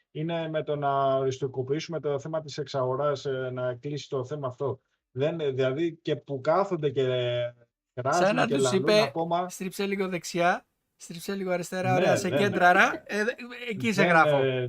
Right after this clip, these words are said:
Speaker 1: δεν τίθεται, παιδιά, δεν υπάρχει F T C πλέον. Αυτό,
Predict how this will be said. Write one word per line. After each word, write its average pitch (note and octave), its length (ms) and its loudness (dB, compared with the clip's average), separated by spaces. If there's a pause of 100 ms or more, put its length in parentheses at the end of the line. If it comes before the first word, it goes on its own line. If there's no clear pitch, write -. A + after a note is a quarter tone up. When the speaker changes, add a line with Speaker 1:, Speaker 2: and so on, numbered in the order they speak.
Speaker 1:
δεν E3+ 320 -4 (100)
τίθεται, D#3+ 500 0
παιδιά, D#3 360 2
δεν F3 160 -2
υπάρχει C3+ 580 2
F - 160 -10
T - 20 -8
C A#2 240 -8
πλέον. C3+ 400 -2
Αυτό, D#3 480 -2